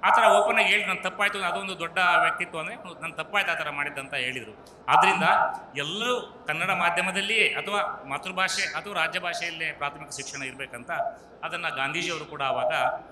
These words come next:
ಹೇಳಿದ್ರು. ಮತ್ತೆ ಆದ್ರೆ ಇವೆಲ್ಲವುಗಳ ಜೊತೆಗೆ ಕ್ಯಾರೆಕ್ಟರ್ ಮತ್ತೆ ಮೊರಾಲಿಟಿ, ಅಂದ್ರೆ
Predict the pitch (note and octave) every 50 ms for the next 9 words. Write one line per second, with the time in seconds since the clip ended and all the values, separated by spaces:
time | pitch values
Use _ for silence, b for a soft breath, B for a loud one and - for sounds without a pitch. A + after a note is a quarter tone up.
0 | - - C3+ C#3 C3 A#2+ G2+ G2+ - - - - - - - - F3 G#3+ - A#3
1 | A3 G#3 - - - - - - - - - E3+ F#3 F3+ F#3 F3 E3 E3 G3 A#3+
2 | A#3+ A#3+ A#3 G#3+ G3 G3+ G#3 A3 G#3 F3 F3 G3 G#3 - - - - - - -
3 | F3 F3 G3 A3+ A#3+ A#3 - - A#3 A3+ A3+ A3+ A3 - A3 G3 F#3 F3+ F#3 F#3
4 | F#3 E3+ - - B2+ D#3 F3 F3+